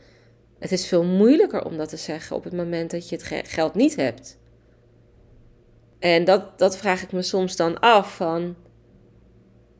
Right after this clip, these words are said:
hoe was dat ooit voor hun? En eigenlijk, nu ik, zelfs als ik dit zo hardop zeg, weet ik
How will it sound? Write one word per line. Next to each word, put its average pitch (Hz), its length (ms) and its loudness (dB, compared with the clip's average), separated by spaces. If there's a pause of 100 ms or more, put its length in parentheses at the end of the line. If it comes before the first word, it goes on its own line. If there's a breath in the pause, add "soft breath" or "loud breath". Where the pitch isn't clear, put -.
(480)
hoe 180 160 -2
was 214 260 2
dat 185 340 0
ooit 185 280 4
voor 170 240 -2
hun? 160 400 -2 (840 soft breath)
En 185 160 2
eigenlijk, 233 800 4 (480)
nu 196 260 2
ik, 202 160 -2
zelfs 196 300 4
als 196 120 -6
ik 190 80 -8
dit 196 160 2
zo 196 140 2
hardop 190 360 -2
zeg, 220 240 0
weet 196 420 4
ik 240 260 -4